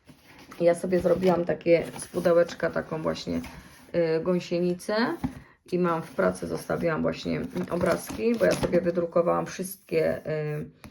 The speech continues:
yy, wszystkie właśnie te smakołyki, które ona, yy, zjadła.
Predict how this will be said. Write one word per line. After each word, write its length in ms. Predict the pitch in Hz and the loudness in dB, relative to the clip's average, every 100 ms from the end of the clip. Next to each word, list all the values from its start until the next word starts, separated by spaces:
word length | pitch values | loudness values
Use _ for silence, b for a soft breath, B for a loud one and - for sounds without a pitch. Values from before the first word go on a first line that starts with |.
| B B B - | B B B -14
yy, 40 | |
wszystkie 320 | - 202 - | -10 -6 0
właśnie 220 | 180 180 175 | 2 2 0
te 120 | 170 | -2
smakołyki, 540 | 180 170 180 175 175 | -2 0 2 2 -2
które 380 | 165 175 165 - | -2 2 4 2
ona, 600 | 160 170 160 151 - - 71 131 | -2 -2 -2 -4 -6 -8 -6 -6
yy, 80 | 143 | -6
zjadła. 640 | 143 190 185 202 247 359 | 0 0 2 0 0 -2